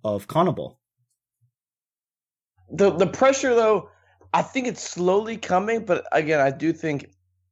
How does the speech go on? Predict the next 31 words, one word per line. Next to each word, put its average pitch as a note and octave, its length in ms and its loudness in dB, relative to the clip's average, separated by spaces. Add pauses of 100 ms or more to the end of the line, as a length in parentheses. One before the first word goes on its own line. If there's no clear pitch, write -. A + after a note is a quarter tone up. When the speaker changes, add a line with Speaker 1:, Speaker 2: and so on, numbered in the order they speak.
(480)
Speaker 2:
it D3 160 2
is D#3+ 180 0
a D3+ 80 -2
little D3+ 180 0
soft, C#3 600 -2 (500)
uh, C3 280 0 (600)
because C#3+ 320 -4
we C#3 180 2
aren't, C#3 280 4 (640)
you C#3 100 -2
know, C#3 220 4
I, - 380 0
I, - 120 -2
some F3 220 -10
players F3+ 280 0
aren't D#3+ 180 0
being D#3+ 180 -4
pushed. - 440 -2 (840)
And, B2+ 400 -2 (420)
I C3+ 60 -6
mean, C#3 160 -2
we D3+ 80 -2
saw D#3+ 300 2
that, F3 320 4 (340)
you C#3+ 140 -8
know, D3 300 -2
with, C3+ 300 -2 (1080)
you - 20 -2
know, C#3+ 120 0
players D3 380 2
like, C#3 280 2